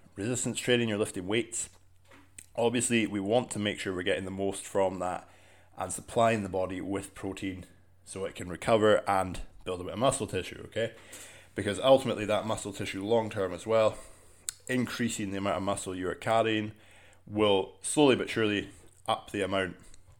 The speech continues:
of calories you need to consume to maintain that.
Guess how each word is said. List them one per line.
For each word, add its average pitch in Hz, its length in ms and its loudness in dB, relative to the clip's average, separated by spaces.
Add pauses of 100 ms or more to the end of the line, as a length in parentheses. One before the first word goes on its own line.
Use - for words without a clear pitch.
(640)
of - 320 -2 (120)
calories 95 460 0
you 101 60 -8
need 95 160 -6
to - 80 -10
consume 101 480 -4
to - 100 -12
maintain 117 480 0
that. 120 260 2